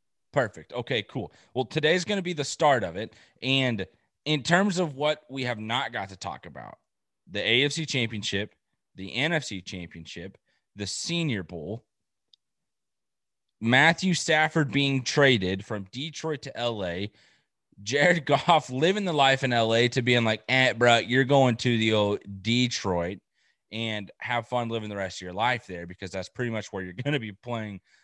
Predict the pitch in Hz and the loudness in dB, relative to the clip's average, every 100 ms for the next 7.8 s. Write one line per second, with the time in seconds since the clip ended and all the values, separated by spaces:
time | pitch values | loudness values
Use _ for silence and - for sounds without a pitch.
0 | _ - 117 117 107 98 95 90 90 101 | _ -6 -2 0 -2 -4 -10 -10 -6 -4
1 | 92 73 - _ _ _ _ 123 135 135 | -4 -8 -16 _ _ _ _ 2 4 2
2 | 147 139 147 175 202 185 185 170 - 180 | 0 2 4 4 4 6 6 4 4 4
3 | 175 185 175 165 190 185 151 104 92 - | 4 2 2 2 0 0 2 2 2 6
4 | 165 143 107 - _ _ _ _ 135 151 | 8 8 4 -2 _ _ _ _ 6 8
5 | 202 202 190 196 196 - 196 208 202 - | 8 6 4 4 2 4 4 4 0 -6
6 | _ - 143 135 196 240 220 165 196 175 | _ 0 0 0 2 4 2 0 -2 -2
7 | 143 160 165 160 117 104 82 - | 0 0 2 0 2 0 0 -6